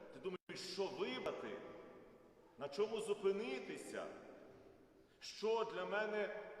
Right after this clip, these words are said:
смачніше буде, що для мене поживніше чи корисніше буде.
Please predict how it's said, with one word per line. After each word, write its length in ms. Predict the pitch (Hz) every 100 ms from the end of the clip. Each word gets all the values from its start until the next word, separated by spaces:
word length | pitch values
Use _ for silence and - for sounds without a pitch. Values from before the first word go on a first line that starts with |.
| - - - - - - - -
смачніше 800 | 185 185 165 196 247 254 - 190 139
буде, 260 | 131 - - - - - - - -
що 200 | - 127
для 160 | 180
мене 220 | 180 190 190
поживніше 840 | 190 180 180 220 254 233 202 196
чи 160 | 185 190
корисніше 800 | 190 196 254 240 - - - 123
буде. 380 | 98 - -